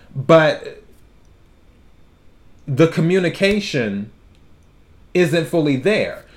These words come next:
And something is saying to me, this other person is going to keep up their guard, Seven of Wands, until they get an apology.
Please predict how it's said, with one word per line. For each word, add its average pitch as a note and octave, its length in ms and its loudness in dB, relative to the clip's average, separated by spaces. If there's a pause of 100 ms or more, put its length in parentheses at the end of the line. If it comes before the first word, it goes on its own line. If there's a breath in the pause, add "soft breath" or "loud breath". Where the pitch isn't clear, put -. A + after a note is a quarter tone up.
(280 loud breath)
And E3+ 140 2
something A#3+ 380 0
is E3+ 140 0
saying A#3 340 0
to G3+ 100 -2
me, E3 160 0
this F#3+ 300 0
other D#3 260 0
person F#3 540 0
is C#3+ 260 -2
going D#3+ 320 0
to C#3+ 120 -4
keep G3 340 -2
up E3+ 220 0
their C3+ 180 4
guard, A#2+ 480 2
Seven D#3 340 0
of C3+ 120 0
Wands, C3+ 540 -2
until D#3+ 440 0
they D#3 200 2
get C#3 300 -2
an C#3 160 -2
apology. B2 760 -2